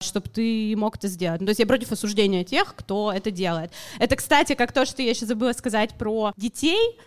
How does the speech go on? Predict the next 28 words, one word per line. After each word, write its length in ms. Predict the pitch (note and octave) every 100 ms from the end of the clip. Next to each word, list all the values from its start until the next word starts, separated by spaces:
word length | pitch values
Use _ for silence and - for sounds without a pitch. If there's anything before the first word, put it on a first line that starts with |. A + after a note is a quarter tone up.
| -
Мысль, 300 | B3 - -
которая, 280 | C4+ A3+ A#3
мне 120 | A3+
кажется, 340 | A3+ A3+ -
очень 220 | A3 - A3+
важной, 500 | - A4+ G4+ D4+ B3
что 640 | - - A#3+ B3 A#3 A3 - _
мы 520 | A3 C#4 D#4+ E4 D#4+ D#4 - _
защищая 640 | G#3+ B3+ C4 B3+ D#4 D#4 C#4+
с-, 160 | - -
свое 440 | A#3 A#3 B3 C4 C4
право 560 | A3 A#3+ A#3+ A#3 G#3 -
не 160 | B3
рожать, 580 | A#3 G3+ C#4 A4 - - -
случайно 840 | - - C4+ - C4 G4 G#4 C4+
вообще 380 | G#3 - - A3+
начинаем 460 | G#3 - A#3+ D4 A3
дискриминировать 720 | A3+ A#3 A#3+ B3+ C4+ G#3+ G#3
чужих 360 | - A3+ B3
детей 360 | F#3+ G#3+ - F#4+
как 200 | G3+ -
часть 340 | - A3 -
общества. 640 | - F3+ - E3 - D3 - _
Child-free 580 | - C#4 E4 - D#4 D4
про 140 | -
то, 180 | G#3+ B3
что 200 | A#3+ -
я 180 | A3